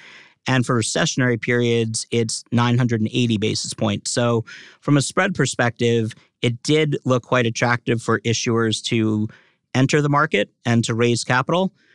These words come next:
But we did see a bit of sticker shock set in and a number of issuers saying, "I don't want to take those higher coupons in this environment. I'm going to wait." The other thing that that told us was with spreads that tight, the market's probably not pricing in that material or that near term,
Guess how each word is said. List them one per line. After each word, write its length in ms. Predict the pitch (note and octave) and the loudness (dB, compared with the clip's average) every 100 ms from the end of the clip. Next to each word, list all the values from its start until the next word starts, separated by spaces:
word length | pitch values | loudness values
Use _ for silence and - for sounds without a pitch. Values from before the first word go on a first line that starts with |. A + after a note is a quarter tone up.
| _ _ | _ _
But 160 | - A#2+ | -2 2
we 100 | B2+ | 2
did 260 | A#2 C3+ C3 | 2 0 0
see 240 | - C3 | -2 0
a 60 | A#2 | 0
bit 160 | B2+ | 0
of 80 | A#2 | 0
sticker 360 | - C3+ B2+ A#2 | -2 -2 0 -2
shock 340 | - A2+ - | 0 0 0
set 240 | - A#2+ | -2 0
in 220 | A#2+ A#2 A2+ | 0 0 2
and 120 | A2 | 2
a 40 | |
number 240 | A2+ A2+ A#2 | 2 0 0
of 80 | A2 | 0
issuers 420 | A2+ - A2 G#2+ | -2 0 -2 -2
saying, 520 | - A2+ A2 A2 A2+ - - - | -2 -2 0 0 -2 -6 -20 -4
"I 80 | A#2 | -2
don't 320 | A2 B2+ A#2+ | 2 2 2
want 160 | A#2 A2+ | 2 2
to 60 | G#2 | 0
take 260 | A#2 G#2+ | -2 -2
those 200 | A2 G#2 | 0 0
higher 280 | - A2 G#2+ | 2 0 0
coupons 580 | - A2 A2 G#2+ G#2+ - | 0 0 2 2 2 0
in 160 | A#2+ | 0
this 160 | A2 G#2+ | 0 0
environment. 600 | G#2+ G#2+ G#2+ G#2 G2+ - - - - | 0 2 2 2 0 -4 -12 -20 -8
I'm 180 | - G#2+ | 0 2
going 320 | A#2 A2+ A2 | 2 2 2
to 140 | G2+ G#2 | 0 -2
wait." 420 | G#2+ G#2 G2 - - - _ | 0 0 -2 -8 -16 -20 _
The 80 | C3+ | 2
other 180 | D#3 D3 | 4 2
thing 200 | C#3+ C3 | 2 2
that 160 | B2 | 2
that 160 | A#2 G#2+ | -2 -4
told 300 | - A#2 A2 | 0 0 2
us 200 | A2 - | 0 0
was 360 | A2+ A2+ G#2+ A#2 | 0 2 0 -2
with 100 | A2 | -6
spreads 420 | - B2 A#2+ - | -2 -2 0 0
that 220 | A#2 G#2 | -2 -2
tight, 380 | - E3 A#2+ - _ _ _ _ _ | 0 0 0 -2 _ _ _ _ _
the 100 | B2+ | 0
market's 420 | C3 D3+ D#3+ D3+ - | 4 4 2 -2 -6
probably 640 | - C#3+ C#3 C#3+ C3+ C3 | -2 2 2 2 0 2
not 260 | B2 B2+ - | 2 0 0
pricing 460 | B2 A#2+ - A#2+ | 0 0 0 0
in 220 | A#2 A2+ A2 | 2 2 2
that 220 | A2+ A2 | 0 -2
material 760 | A#2 - A#2+ A#2 A2+ A2+ A2+ - | -4 0 2 2 2 2 0 0
or 100 | G#2 | 0
that 240 | A2 - | 0 0
near 180 | A2+ G#2 | 0 0
term, 540 | - A#2 A2+ A2 G#2+ | 0 2 4 4 0